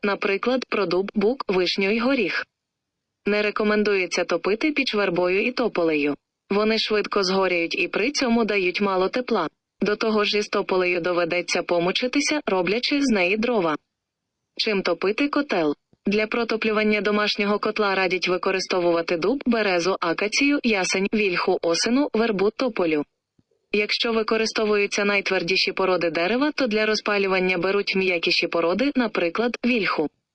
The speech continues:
Пам'ятайте, що перш ніж топити котел, потрібно налаштувати тягу на відповідну температуру, потім протопити дрібні частини дров, очистити верхню камеру від золи і сажі. Крім того,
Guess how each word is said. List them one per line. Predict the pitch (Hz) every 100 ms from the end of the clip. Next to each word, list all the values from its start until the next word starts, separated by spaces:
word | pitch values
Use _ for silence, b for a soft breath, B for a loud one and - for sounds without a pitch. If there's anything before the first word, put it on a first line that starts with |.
| _ _ _ _ _ -
Пам'ятайте, | 220 220 220 226 214 208 196
що | - 214
перш | 220 208 -
ніж | 202 190
топити | 196 185 196 180
котел, | 170 170 180 269 311
потрібно | 285 254 226 208
налаштувати | 214 208 208 - 202 202 202
тягу | 202 202 185
на | 185
відповідну | 180 180 202 190 175 180
температуру, | 175 170 175 170 - 175 240
потім | 302 269 240 220 185
протопити | 202 190 190 190 185
дрібні | 170 180 160 196
частини | 247 262 - 233 202
дров, | 175 202 285 -
очистити | 220 208 196 - 190
верхню | 170 160 165 - 294
камеру | 294 240 202 196
від | 185 165
золи | 180 175
і | 233
сажі. | 254 262 208 160 147 - _ - - - - -
Крім | 226 220
того, | 208 180 175